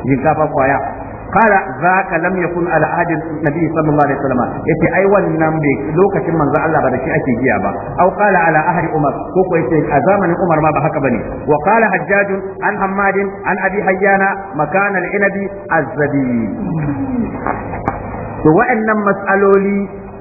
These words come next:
guda uku shine malam yace, "Al-mas'alatul ula, al-mas'alatul ula ay al-jadd." أي الأول من الثلاث الجد، أي مسألة، مسألة الجد في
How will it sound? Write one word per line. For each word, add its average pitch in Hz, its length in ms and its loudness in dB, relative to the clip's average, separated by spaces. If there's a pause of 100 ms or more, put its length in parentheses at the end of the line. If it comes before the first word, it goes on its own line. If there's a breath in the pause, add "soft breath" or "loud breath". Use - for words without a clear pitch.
(140)
guda 175 320 4 (100)
uku - 280 -4 (460)
shine 208 460 2
malam 180 380 2
yace, 151 380 -2 (420)
"Al-mas'alatul 170 1000 2 (100)
ula, 156 320 2
al-mas'alatul 180 840 0
ula 160 300 4 (360)
ay 180 160 2 (100)
al-jadd." - 880 -2
أي 185 180 2 (100)
الأول 214 580 2 (180)
من 208 180 0
الثلاث 185 400 2 (440)
الجد، 156 540 0 (320)
أي 208 220 4
مسألة، 196 600 2 (200)
مسألة 196 580 2
الجد 151 420 0 (480)
في 214 200 2